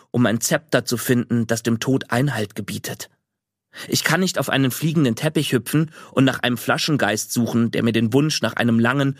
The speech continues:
und einfachen Leben erfüllt. Vielleicht könnte ich einen wahnsinnigen Wissenschaftler auftreiben, der mich einfriert,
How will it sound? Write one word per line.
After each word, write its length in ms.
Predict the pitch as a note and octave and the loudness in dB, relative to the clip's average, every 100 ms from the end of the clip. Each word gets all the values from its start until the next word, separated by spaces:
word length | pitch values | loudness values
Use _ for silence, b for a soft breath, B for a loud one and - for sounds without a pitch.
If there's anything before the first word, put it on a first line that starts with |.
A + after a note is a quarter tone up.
| B | B
und 300 | - A2+ - | -2 -2 0
einfachen 440 | A#2+ C#3+ B2+ - A2+ | -2 0 -2 0 2
Leben 300 | A#2+ B2 F#2+ | 2 0 -2
erfüllt. 500 | G#2 - G#2 G#2+ - b b b _ _ _ _ _ _ _ _ _ | -4 -2 -2 -2 -12 b b b _ _ _ _ _ _ _ _ _
Vielleicht 340 | - C3+ D3 | 0 0 0
könnte 220 | - D#3+ D3+ | 0 0 0
ich 160 | D3 | -2
einen 240 | B2+ B2+ A2+ | 0 2 2
wahnsinnigen 580 | B2 E3+ D3+ C#3+ B2 | 0 0 0 2 2
Wissenschaftler 680 | C3 - G#3 - A2+ - A2 | 0 0 -2 0 -2 -2 0
auftreiben, 540 | A#2 A2+ - A#2 A#2+ | 0 -2 0 0 2
der 120 | A#2 A2+ | 2 2
mich 200 | A2+ - | 0 0
einfriert, 640 | C3 F3+ - A#2 A2+ | 0 0 0 0 0